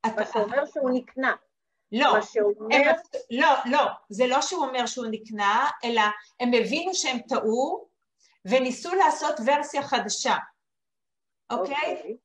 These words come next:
Speaker 2: אבל הוורסיה
Speaker 1: אז
Speaker 2: החדשה שיצאה בשנה שעברה, אה, תראי את את הישנה, ואני אחר כך אראה את החדשה, היא בעצם, אה, כאילו מקצה שיפורים,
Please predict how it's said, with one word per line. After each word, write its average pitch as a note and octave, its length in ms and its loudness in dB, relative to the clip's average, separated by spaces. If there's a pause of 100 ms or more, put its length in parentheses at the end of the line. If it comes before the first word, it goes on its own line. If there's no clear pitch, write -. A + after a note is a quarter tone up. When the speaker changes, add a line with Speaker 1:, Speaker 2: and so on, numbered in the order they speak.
(160)
Speaker 2:
אבל A#3 260 4
הוורסיה D#4+ 500 2
Speaker 1:
אז - 60 0
Speaker 2:
החדשה D#4 760 2 (920)
שיצאה B3 580 4 (100)
בשנה A#3+ 480 4
שעברה, C#4 540 0 (880)
אה, G#3 720 -2
תראי C#4+ 280 2
את F4 340 2
את - 60 -2
הישנה, B3+ 560 4 (140)
ואני D4+ 220 2
אחר D#4 120 -4 (100)
כך - 80 -4
אראה C#4 180 0
את D#4+ 120 -4
החדשה, C#4 520 0 (640)
היא B3 180 -4
בעצם, D#4+ 680 0 (380)
אה, G#3+ 880 -4 (480)
כאילו E4 260 2 (140)
מקצה - 260 0
שיפורים, E4+ 840 -4